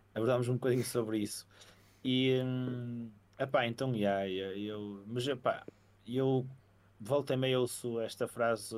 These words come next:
"Nós só aprendemos quando estamos calados", e não vejo muita discussão sobre este tema, então também pus aqui. E tu falastes de,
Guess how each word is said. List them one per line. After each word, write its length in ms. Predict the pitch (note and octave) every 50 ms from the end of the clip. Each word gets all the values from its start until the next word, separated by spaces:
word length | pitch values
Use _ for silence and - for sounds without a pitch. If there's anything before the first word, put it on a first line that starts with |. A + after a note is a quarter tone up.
| A2 G#2+
"Nós 180 | G#2+ A#2 A2+
só 80 | - C3
aprendemos 280 | G#2+ B2 B2 A#2 - -
quando 120 | A#2+ A#2
estamos 220 | - A#2+ A#2+ -
calados", 580 | - - G#2 G#2 G#2+ A2+ A2+ A2+ - - - - - - - _ - _ _ - - - - - - - - -
e 680 | - G#2+ G#2+ G#2+ G#2+ G#2+ G#2 G#2 G2+ G2+ G2+ G2+ G2+ G2 G2
não 260 | G2+ G#2+ B2+ D3+ D#3
vejo 500 | D3 C#3+ C#3 B2+ A#2+ A2 G#2 G#2+ A2 G#2+
muita 320 | G#2+ A2+ A2 G#2+ G#2 A2 G#2+ G#2 G#2 G2+ G2+ G2+ G2+ G2
discussão 360 | - - - - - A#2+ A2+
sobre 240 | - - A#2 A2 A2
este 120 | G2 -
tema, 160 | - A#2 A#2 A2
então 140 | G2+ A#2 G2+
também 220 | - A2+ A2 G#2
pus 180 | G#2 A2+ G2 G#2
aqui. 320 | G#2 F#2+ - - F#2 F2 - - - - - - - - - - - - - - - - - - - - - - - -
E 80 | B2+ B2
tu 140 | B2 C3 B2+
falastes 680 | - D3 C#3+ C#3+ C#3+ C#3+ C#3 - - - C3 B2+ B2+ B2
de, 580 | B2+ C#3 C#3 C3+ C3+ C3+ C3+ C3+ C3 B2+ B2